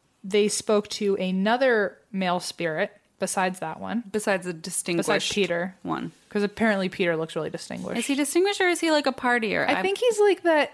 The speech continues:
Speaker 1: He's like those pictures that we all see of the eighteen hundreds where we assume everyone was kind of a dick because we
Speaker 2: Mm-hmm.
Speaker 1: don't have any pictures of them smiling.
Speaker 2: Mm-hmm.
Speaker 1: But then if we were to time travel to the eighteen hundreds, we'd be like, "It was kinda chill."
Speaker 2: Yeah,
Speaker 1: Like,
Speaker 2: like,
Speaker 1: everyone's kinda funny.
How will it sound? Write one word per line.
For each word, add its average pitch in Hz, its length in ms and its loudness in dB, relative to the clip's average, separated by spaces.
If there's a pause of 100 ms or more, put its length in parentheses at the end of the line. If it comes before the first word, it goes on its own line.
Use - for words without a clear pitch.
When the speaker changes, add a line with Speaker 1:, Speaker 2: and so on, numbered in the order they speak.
Speaker 1:
He's 302 360 0
like 285 280 2
those 370 220 2
pictures 254 540 -4
that 214 160 2
we 202 120 4
all 190 220 4
see 202 280 -2
of 196 120 -2
the 190 140 -2
eighteen 202 240 -2
hundreds 185 360 -2
where 196 100 0
we 196 100 0
assume 214 300 -2
everyone 190 280 0
was 196 120 -4
kind - 220 -6
of 220 80 -2
a 196 60 -2
dick 165 440 -6
because 196 380 2
we 196 60 2
Speaker 2:
Mm-hmm. 196 80 2
Speaker 1:
don't 185 100 0
have 185 180 0
any 185 120 -2
pictures 185 340 -8
of 180 80 -4
them 175 160 -6
smiling. 185 640 -2
Speaker 2:
Mm-hmm. 185 340 -4
Speaker 1:
But 185 140 -2
then 233 100 0
if 220 140 -2
we 220 100 0
were 226 80 2
to 214 80 2
time 185 300 -2
travel 202 320 2
to - 80 -10
the 185 180 -6
eighteen 190 240 -4
hundreds, 185 360 -6
we'd 208 120 -2
be 202 80 0
like, 185 180 0
"It 277 100 -4
was 508 120 0
kinda 294 380 -4
chill." 196 600 -2
Speaker 2:
Yeah, 320 200 4
Speaker 1:
Like, 196 100 4
Speaker 2:
like, 214 240 0
Speaker 1:
everyone's 277 400 0
kinda 262 320 -4
funny. 214 480 -2